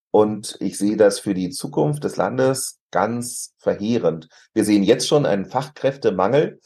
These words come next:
Und wenn wir so ein High Potential haben, der also wirklich ein genialer Konstrukteur oder, äh, Biologe oder, äh,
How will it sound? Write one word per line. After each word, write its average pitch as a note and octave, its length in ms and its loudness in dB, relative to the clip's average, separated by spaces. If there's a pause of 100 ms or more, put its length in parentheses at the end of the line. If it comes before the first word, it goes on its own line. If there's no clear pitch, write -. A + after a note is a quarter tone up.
(240)
Und G2+ 160 -2
wenn A#2+ 140 4
wir A#2 120 6
so G2+ 80 2
ein F#2+ 160 0
High B2+ 160 2
Potential A2+ 560 -4
haben, F2 320 0
der F#2+ 140 2
also F2+ 240 0
wirklich A#2 320 -6
ein F#2 180 -12 (300)
genialer G#2+ 680 4
Konstrukteur A#2 1120 2
oder, F#2+ 400 2 (440)
äh, G#2 100 -4
Biologe G#2+ 800 2
oder, F#2 520 2 (160)
äh, G2 300 -8